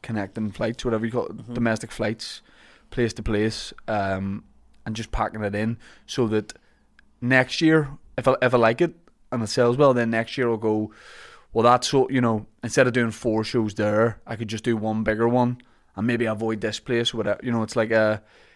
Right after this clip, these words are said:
Speaker 1: it's like when I went to America last year. I'm just feeling it out and seeing
Speaker 2: Yeah,
Speaker 1: what
Speaker 2: yeah,
Speaker 1: it's like.
Speaker 2: yeah.
Speaker 1: So I don't mind. I'll cover my,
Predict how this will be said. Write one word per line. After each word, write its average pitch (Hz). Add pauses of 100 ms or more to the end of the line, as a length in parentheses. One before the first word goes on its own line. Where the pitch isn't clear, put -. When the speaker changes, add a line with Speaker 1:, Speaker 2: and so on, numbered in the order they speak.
Speaker 1:
it's -
like 127
when 127
I 127
went 127
to 123
America 107
last 131
year. 139 (480)
I'm 110
just 113
feeling 123
it 107
out 107
and 127
seeing 110
Speaker 2:
Yeah, 104
Speaker 1:
what 107
Speaker 2:
yeah, 107
Speaker 1:
it's 104
like. 110
Speaker 2:
yeah. -
Speaker 1:
So 135
I 135
don't 139
mind. 120 (260)
I'll 120
cover 143
my, 135